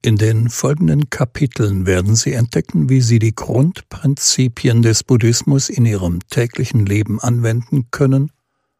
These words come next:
um innere Gelassenheit, Zufriedenheit sowie Glück zu finden.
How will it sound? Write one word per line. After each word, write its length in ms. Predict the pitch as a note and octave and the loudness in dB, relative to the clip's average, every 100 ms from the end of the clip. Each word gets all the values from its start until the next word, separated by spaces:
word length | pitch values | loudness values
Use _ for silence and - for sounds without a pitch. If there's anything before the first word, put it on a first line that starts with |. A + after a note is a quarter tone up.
| _ _ _ | _ _ _
um 300 | - G#2+ G2 | -6 -4 -4
innere 380 | - B2+ B2+ B2 | 0 2 4 4
Gelassenheit, 720 | A2+ G2 A2 - B2 A2 - - | 2 0 -2 0 0 -2 -8 -8
Zufriedenheit 1200 | - C3 - A#2 A2 G#2 F2+ F2+ - - - _ _ _ _ _ - | -2 -2 0 0 2 0 -2 -4 -8 -18 -20 _ _ _ _ _ -4
sowie 420 | G#2 F2+ F#2 F2 _ | -2 2 2 0 _
Glück 560 | - F2+ E2 - - - _ | -2 0 0 -4 -18 -20 _
zu 200 | - G2+ | -2 -2
finden. 640 | - F#2+ D#2+ - - E2+ | 0 -2 -2 -6 -4 -4